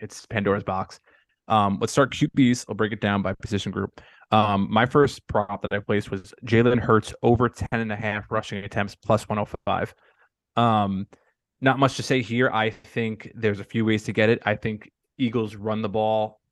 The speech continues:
all game, even if they fall behind. I just don't think they can rely on him and his shoulder to, to throw their way back into the game.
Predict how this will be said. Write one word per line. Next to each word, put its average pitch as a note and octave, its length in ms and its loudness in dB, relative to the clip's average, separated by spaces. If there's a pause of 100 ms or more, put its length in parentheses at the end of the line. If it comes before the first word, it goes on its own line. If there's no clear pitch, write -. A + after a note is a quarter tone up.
(120)
all A2+ 180 2
game, G#2+ 380 -2
even G#2+ 180 -2
if G#2+ 60 -6
they A2 100 -6
fall A2 180 2
behind. G#2+ 440 -2 (340)
I G#2+ 240 2
just G2+ 240 -6
don't G#2+ 260 0
think - 440 -6
they G#2 100 -2
can G2+ 160 -12
rely G2+ 300 -6
on G2 100 -6
him G#2 160 -6
and G#2 60 -4
his G2+ 100 -8
shoulder G2+ 540 -4
to, G2 260 -6
to G2 220 -8
throw G#2 260 0
their G#2 140 4
way G#2 100 2
back G2+ 240 -2
into A#2 140 -10
the G#2+ 60 -6
game. G#2 340 -8